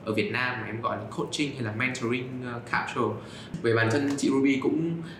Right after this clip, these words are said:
cũng đang dành một vài cái quỹ thời gian của mình nhất định trong tuần để mà đồng hành với, ví dụ như Ask an Expert để mà có thể, ờ, hỗ trợ, ờ, các bạn, ừm, ờ, làm khởi nghiệp, ờ, để tìm đến những tư vấn của chị.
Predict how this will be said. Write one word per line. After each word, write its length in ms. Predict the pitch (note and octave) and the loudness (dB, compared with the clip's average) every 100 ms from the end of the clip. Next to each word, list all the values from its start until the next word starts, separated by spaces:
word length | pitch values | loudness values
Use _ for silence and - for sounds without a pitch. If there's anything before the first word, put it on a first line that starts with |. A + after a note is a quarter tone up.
| - | -2
cũng 280 | D#3 F#3+ - - - | 2 4 4 0 0
đang 280 | D#3 D#3 D3 | 2 4 4
dành 320 | C3+ A2+ G#2+ | 4 4 2
một 60 | A2 A2+ | 0 2
vài 220 | A#2 A2 | 2 4
cái 100 | A2 G#2+ | 2 2
quỹ 140 | D3+ F3 | 2 4
thời 120 | B2 | 4
gian 180 | B2+ B2+ B2+ | 2 0 0
của 80 | |
mình 200 | G#2+ A2+ | 2 2
nhất 80 | C#3+ D3+ | 0 -2
định 140 | D#3 - | -4 -4
trong 120 | - C3 B2+ | -8 -6 0
tuần 320 | B2 A2 G#2+ - - - | 2 2 -2 -6 -12 0
để 100 | A2 | 2
mà 240 | G#2+ G#2+ | 2 2
đồng 160 | A2 A2 | 2 2
hành 300 | A2+ G#2+ G#2+ | 0 -2 -2
với, 140 | G#2+ | 0
ví 80 | A2+ | 0
dụ 40 | C#3+ | 0
như 40 | B2 | 0
Ask 280 | D3+ - - | 0 0 -4
an 100 | C3 | -4
Expert 440 | C#3+ - - G3+ G3+ - - - | -4 -2 2 2 2 -4 -12 0
để 220 | A#2 G2+ | 2 2
mà 200 | G#2+ G#2 G#2+ | 0 0 0
có 100 | G#2+ | 0
thể, 240 | C#3+ G2+ F#2+ | 0 0 -2
ờ, 80 | G2+ | -6
hỗ 60 | A2 - | -6 -4
trợ, 380 | - C3+ - - A2+ | 0 0 0 -4 -6
ờ, 100 | G#2+ | -4
các 80 | D3+ | -2
bạn, 320 | C#3+ C#3 - - | 0 0 0 -4
ừm, 80 | A2+ G#2+ G#2 - - - - - - A2 | -6 -6 -6 -10 -14 -16 -16 -16 -10 -6
ờ, 60 | G#2 A2 - A2 - | -6 -6 -8 -8 -6
làm 180 | B2+ A#2 G#2+ | 0 0 2
khởi 120 | A#2 | 0
nghiệp, 200 | A2 A2+ A2+ - - - - - | 2 2 0 -4 -10 -14 -14 -6
ờ, 160 | A2 - B2+ | -4 -2 0
để 100 | A2 | 2
tìm 140 | A#2 | 4
đến 160 | A2+ A2 | 4 4
những 100 | - | 4
tư 100 | D#3+ | 2
vấn 180 | B2 - | 2 2
của 60 | D3+ | 2
chị. 180 | D3 | 2